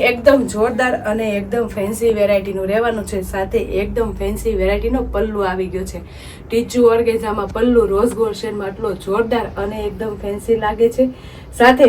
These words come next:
વીવિંગ વાળી બોર્ડર અને એકદમ મસ્ત વર્કનું કામ એ ફિનિશિંગ વાળું અને સરસ મજાનું રહેવાનું છે. કલર મેચિંગની વાત કરું તો સિંગલ કલરનો શેડ રહેવાનો છે, એમાંથી કોઈ પણ કલર મેચિંગ ગમતો હોય ને, એનો સ્ક્રીનશોટ લઈ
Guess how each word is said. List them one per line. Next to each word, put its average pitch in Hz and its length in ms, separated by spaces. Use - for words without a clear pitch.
વીવિંગ 240 400
વાળી 220 300
બોર્ડર 247 260
અને 233 260
એકદમ 208 340
મસ્ત 220 260
વર્કનું 220 400
કામ 214 240
એ 185 40
ફિનિશિંગ 233 460
વાળું 240 260
અને 202 220
સરસ 196 320
મજાનું 185 400
રહેવાનું 208 320
છે. 175 100
કલર 262 320
મેચિંગની 254 400
વાત 233 240
કરું 254 240
તો 185 80
સિંગલ 220 480
કલરનો 226 480
શેડ 220 260
રહેવાનો 233 400
છે, 240 220
એમાંથી 202 400
કોઈ 226 180
પણ 220 220
કલર 202 320
મેચિંગ 190 260
ગમતો 254 320
હોય 240 140
ને, - 20
એનો 208 200
સ્ક્રીનશોટ 214 640
લઈ 220 160